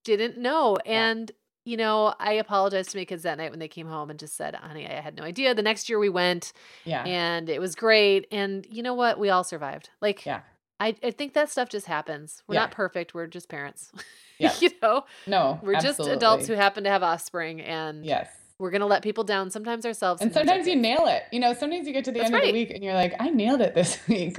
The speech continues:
Speaker 2: Like,
Speaker 1: Right.
Speaker 2: you know, I, I was there. I looked good. So it's
Speaker 1: Yeah. We've
Speaker 2: just
Speaker 1: said a million times, it's the big picture that counts,
Speaker 2: Yeah.
Speaker 1: not,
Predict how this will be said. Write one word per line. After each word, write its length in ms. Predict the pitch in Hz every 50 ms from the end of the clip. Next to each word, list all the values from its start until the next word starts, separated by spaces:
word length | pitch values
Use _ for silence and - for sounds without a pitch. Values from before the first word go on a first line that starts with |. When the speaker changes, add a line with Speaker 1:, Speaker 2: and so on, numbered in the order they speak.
| 220 151
Speaker 2:
Like, 300 | 202 196 - - - -
Speaker 1:
Right. 360 | - 254 247 202 180 - 285 - -
Speaker 2:
you 160 | 220 262 233
know, 340 | 220 196 - 247 302 330 -
I, 240 | - 214 247 262 254
I 140 | - 214 254
was 140 | 269 226 180
there. 760 | 175 202 208 233 247 240 240 240 233 233 233 240 240 240 - - - _ _ _ -
I 80 | 220
looked 320 | 214 175 220 233 - - -
good. 580 | 226 226 226 220 214 214 208 208 202 - - -
So 640 | - 214 208 202 202 196 190 196 185 190 196 185 190 - _ -
it's 160 | - 208 196
Speaker 1:
Yeah. 220 | 202 190 175 170 170 -
We've 120 | 247 294 302
Speaker 2:
just 80 | -
Speaker 1:
said 120 | - 381 381
a 60 | 381
million 360 | 320 302 285 285 285 285 285
times, 440 | 269 269 247 233 240 240 247 262 - -
it's 200 | - 247 220 -
the 100 | - 208
big 200 | 170 196 196 190
picture 280 | 190 185 190 - - 190
that 160 | 165 160 -
counts, 400 | - 170 151 147 143 - - - -
Speaker 2:
Yeah. 160 | 143 127 120
Speaker 1:
not, 300 | 147 170 165 160 -